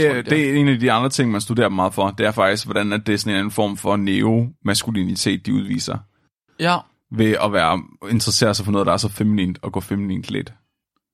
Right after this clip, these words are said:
Speaker 2: Så, så den der, de er sådan, der er en del af den der L G B T Q plus
Speaker 1: Ja, ja.
Speaker 2: movement, der er sådan meget fascineret af, hvordan de er sådan, faktisk en form for,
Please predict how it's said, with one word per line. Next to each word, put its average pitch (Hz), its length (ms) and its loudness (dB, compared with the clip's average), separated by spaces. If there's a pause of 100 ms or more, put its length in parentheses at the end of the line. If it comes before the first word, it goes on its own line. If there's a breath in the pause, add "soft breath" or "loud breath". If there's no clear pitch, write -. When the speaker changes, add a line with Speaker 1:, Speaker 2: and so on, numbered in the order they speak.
(440)
Speaker 2:
Så, - 160 -8 (140)
så 104 160 -2
den 101 200 0
der, 95 320 2
de 113 140 -2
er 107 40 0
sådan, 104 560 -2
der 95 80 2
er 95 100 2
en 104 220 -4
del 131 220 2
af 95 80 -2
den 95 100 -2
der 92 80 0 (120)
L 104 200 -4
G 98 340 -6
B - 40 -6 (180)
T 95 400 -6
Q - 20 -18 (360)
plus - 380 0
Speaker 1:
Ja, 117 80 0
ja. 139 80 4
Speaker 2:
movement, 92 300 -2
der 98 60 -4
er - 40 -2
sådan 95 160 -4
meget 92 200 2
fascineret 101 460 0
af, 82 140 -4
hvordan 95 260 -6
de 101 40 -2
er 98 40 -2
sådan, 98 180 -6
faktisk 98 280 0
en 101 80 -6
form 101 180 -2
for, - 220 -16